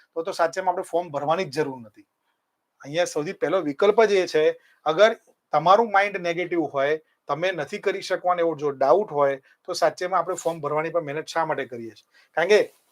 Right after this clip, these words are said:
સાચેમાં ફોર્મ તો આપણે એક્ઝામિનેશન પાસ કરવા માટે કરવી જોઈએ. કોઈ પણ જગ્યાએ તમે એક્ઝામિનેશન કે કાં તો કોઈ પણ ગેમમાં પાર્ટિસિપેટ કરો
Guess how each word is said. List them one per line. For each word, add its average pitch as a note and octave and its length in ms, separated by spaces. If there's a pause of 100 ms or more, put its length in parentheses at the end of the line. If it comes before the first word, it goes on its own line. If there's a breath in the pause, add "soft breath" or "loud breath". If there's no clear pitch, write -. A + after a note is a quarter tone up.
સાચેમાં G3+ 500
ફોર્મ F3+ 320
તો A3+ 80
આપણે G#3 240
એક્ઝામિનેશન F#3+ 480
પાસ G3 300
કરવા F3+ 320
માટે D3+ 300
કરવી G3 320
જોઈએ. D3+ 260 (320)
કોઈ D#3+ 140
પણ F#3 200
જગ્યાએ E3 340
તમે F#3 240
એક્ઝામિનેશન F3+ 540
કે F#3 80
કાં F#3 120
તો F#3 80
કોઈ F3+ 160
પણ F#3+ 140
ગેમમાં E3 340
પાર્ટિસિપેટ F3+ 500
કરો F3+ 380